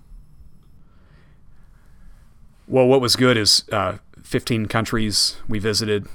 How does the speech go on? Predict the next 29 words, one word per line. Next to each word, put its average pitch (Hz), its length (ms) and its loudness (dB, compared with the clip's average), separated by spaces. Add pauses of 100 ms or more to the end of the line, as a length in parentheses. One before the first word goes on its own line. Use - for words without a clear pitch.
(120)
fifteen 110 300 -8
or 95 60 -8
sixteen - 380 -6
countries 98 400 -6
we 101 80 -4
visited 95 720 -6
in, 90 360 -8
uh, 90 400 -10 (200)
in, 92 260 -10
in 101 140 -10
two - 160 -6
years. 101 920 -4
I, 98 80 -10
I 67 200 -16 (760)
mean, 95 100 -8
it 92 100 -10
was 92 160 -8
a, 90 240 -12 (140)
it's, 98 160 -8
it's 107 140 -8
been 110 120 -8
a 90 140 -12 (160)
two - 180 -4
years 104 300 -4
of 104 80 -8
a 101 40 -6
lifetime. 127 680 -4
And 104 180 -8
then, 98 300 -8